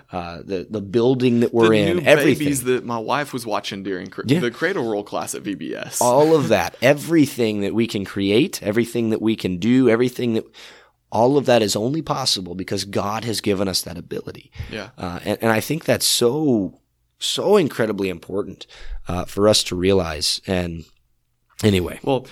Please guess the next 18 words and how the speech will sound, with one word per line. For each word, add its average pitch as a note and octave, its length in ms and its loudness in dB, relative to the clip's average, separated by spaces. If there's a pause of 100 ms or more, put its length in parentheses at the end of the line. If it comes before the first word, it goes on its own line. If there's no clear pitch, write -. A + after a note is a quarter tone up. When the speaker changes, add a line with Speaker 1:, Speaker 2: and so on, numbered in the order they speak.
(140)
Speaker 2:
well, E3 220 0
when E3 160 -2
we C#3 80 -2
do C3+ 220 -2
realize A2+ 420 -2
it, A2+ 80 -6
that's C3 240 -8
what C#3 180 -6 (540)
starts - 760 -6
that - 180 -6
fire. - 200 -14
That's - 200 -10
what F#2 100 -4
starts C#3 460 0
that, A#2 200 -2 (280)
that, A2 260 -4 (180)
you B2+ 100 -6
know, G#2 340 -8